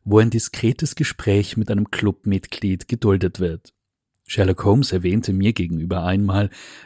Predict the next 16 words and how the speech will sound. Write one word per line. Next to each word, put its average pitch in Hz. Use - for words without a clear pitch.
dass -
der 104
Diogenes 104
Club -
sicher 123
die 104
ungeselligsten 104
und 82
am 87
wenigsten 113
in 95
einen 95
Club -
passenden 107
Londoner 98
umfasst. -